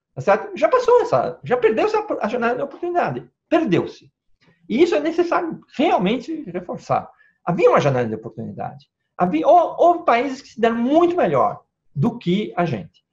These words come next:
A gente sai comparável com os Estados Unidos, que é um dos lugares que tem pior gerenciamento de epidemia que a gente pode pensar. Podem ser ricos à vontade, et cetera e tal. O fato é que cada estado também se vira como pode por lá, e você já tem o ressurgimento, a retomada de um novo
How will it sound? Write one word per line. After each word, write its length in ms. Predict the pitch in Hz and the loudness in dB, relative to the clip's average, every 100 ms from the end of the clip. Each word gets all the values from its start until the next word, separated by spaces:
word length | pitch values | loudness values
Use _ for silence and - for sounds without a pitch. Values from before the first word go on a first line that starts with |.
| _ | _
A 80 | 151 | -2
gente 260 | 226 339 339 | 0 -2 0
sai 180 | 269 | 0
comparável 480 | 269 359 - 196 214 | 2 2 4 2 0
com 60 | 240 | -2
os 80 | - | 0
Estados 240 | 240 240 | 2 2
Unidos, 300 | 185 277 330 | -2 -4 -8
que 100 | 330 | -8
é 80 | 302 | -6
um 80 | 294 | -8
dos 100 | 370 | -8
lugares 340 | 269 269 277 - _ _ _ | -2 -2 -2 -8 _ _ _
que 80 | - _ | -20 _
tem 260 | 277 - - | -6 -6 -10
pior 400 | 349 349 349 359 | 0 4 6 4
gerenciamento 460 | 302 277 - 240 | 0 -6 -6 -6
de 80 | 240 | -6
epidemia 420 | 240 214 214 262 | -6 -6 -6 -6
que 100 | 269 | -10
a 20 | |
gente 100 | 254 | -10
pode 180 | - 233 | -8 -8
pensar. 540 | - 415 - 175 - - _ _ - | -8 -10 -2 -2 -2 -8 _ _ -4
Podem 160 | 180 | -4
ser 180 | 139 113 - | -2 -4 -2
ricos 260 | 247 120 | -4 -4
à 60 | 120 | -6
vontade, 500 | 117 110 190 220 170 | -6 0 2 2 -2
et 100 | 143 | -6
cetera 200 | 139 127 | -6 -4
e 80 | - | 0
tal. 260 | 139 - - _ - | 0 -2 -16 _ -12
O 100 | 214 | -4
fato 280 | 196 170 135 | -2 0 -2
é 40 | |
que 100 | - | -6
cada 260 | 170 147 127 | -2 0 -2
estado 380 | - 135 120 | 0 -2 -2
também 260 | 127 120 117 | -6 -6 -8
se 140 | - | -8
vira 200 | 120 123 - - | -10 -8 -8 -2
como 260 | 190 170 | 0 2
pode 280 | 165 135 123 | 4 4 2
por 100 | 180 | 0
lá, 320 | 185 214 349 - _ _ _ | 4 4 2 -6 _ _ _
e 80 | 294 | -6
você 220 | 294 294 | -4 -2
já 160 | 202 170 | 0 0
tem 120 | 190 | 0
o 40 | 196 | 0
ressurgimento, 680 | 247 330 311 214 147 208 - | 0 0 0 2 0 0 0
a 20 | |
retomada 800 | 233 - 247 143 175 214 220 - | 0 2 4 4 2 2 -2 -2
de 80 | 185 | 2
um 60 | |
novo 640 | 175 160 220 339 339 185 | 4 6 6 6 2 -4